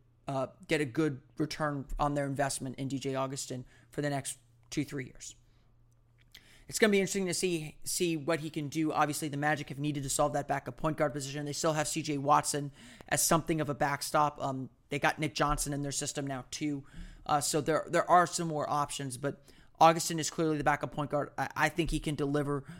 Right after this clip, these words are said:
on what the Magic are asking him to do, kinda hold the ship steady, stir the pot a little bit, running the second unit, push Payton in practice, but not,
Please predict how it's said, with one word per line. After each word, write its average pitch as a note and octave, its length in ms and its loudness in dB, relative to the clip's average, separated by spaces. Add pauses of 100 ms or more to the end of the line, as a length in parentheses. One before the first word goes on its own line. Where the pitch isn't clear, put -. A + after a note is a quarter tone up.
(140)
on C#3+ 320 2
what D3+ 160 2
the C#3+ 60 -2
Magic D3 300 -2
are D3+ 40 4
asking C#3+ 280 -2
him C#3 40 -4
to C3 80 -6
do, C#3+ 340 0 (180)
kinda C#3 200 0
hold D3+ 200 4
the D3+ 60 0
ship D#3 220 -2
steady, D3 420 0 (260)
stir - 300 6
the D3+ 60 0
pot D3+ 240 6
a D3+ 40 0
little D3+ 220 0
bit, D3 300 -2
running D3 280 0
the C#3+ 60 -4
second C#3+ 340 -2
unit, C#3+ 300 -4 (720)
push - 220 12
Payton E3 260 0
in D3 100 -2
practice, D#3 500 4
but - 160 -2
not, D3 320 0